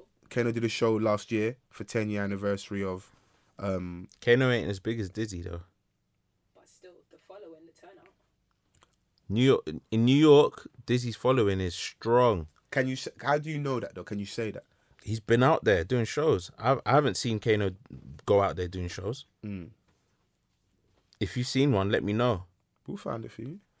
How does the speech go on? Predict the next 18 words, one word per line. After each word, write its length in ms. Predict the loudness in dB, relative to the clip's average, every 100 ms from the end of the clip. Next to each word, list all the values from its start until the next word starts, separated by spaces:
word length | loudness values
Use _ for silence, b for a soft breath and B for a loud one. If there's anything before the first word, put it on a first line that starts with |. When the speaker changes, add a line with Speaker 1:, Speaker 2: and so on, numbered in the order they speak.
| _ _ -4
Speaker 2:
But 80 | 0
I'm 100 | 0
just 160 | 0
going 220 | 6 6 6
on 180 | 2 -4 _
based 240 | 4 4 2
on 100 | -2
what 140 | -2
I've 120 | -4
seen. 380 | -6 -4 -2 -2
Like, 380 | -4 -6 -12 -20 _ -20 -6
Dizzy's 480 | -4 -2 -4 -6
really 300 | -4 -2 -2
been 320 | -6 2 2 4
out 220 | 0 -4
there. 200 | -8 -8
Like, 140 | -12 -10
he's 200 | -10